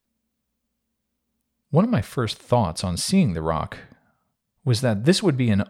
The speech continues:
utterly insignificant feature of the landscape, not at all worthy of remembrance.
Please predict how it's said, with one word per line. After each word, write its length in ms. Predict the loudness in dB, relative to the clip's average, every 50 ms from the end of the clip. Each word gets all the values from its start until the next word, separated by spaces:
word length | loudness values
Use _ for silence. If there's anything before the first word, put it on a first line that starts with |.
| _
utterly 460 | 2 2 4 4 2 0 0 0 -2 -2
insignificant 800 | 0 0 0 0 0 -2 -2 -2 -2 -2 -2 -2 -2 -2 -4 -4
feature 400 | -2 -4 -4 -2 -2 -4 -4 -4
of 120 | -4 -4
the 60 | -4
landscape, 640 | -2 0 0 0 0 0 -2 -4 -6 -6 -8 -8 -12 -16 -20 _ _ -6
not 320 | -2 0 2 4 4 4
at 80 | 4 2
all 220 | 2 2 2 2
worthy 320 | 0 0 0 0 -2 -2
of 100 | -4 -4
remembrance. 720 | -4 -2 -2 0 -2 -2 -4 -6 -8 -8 -10 -14 -16 -16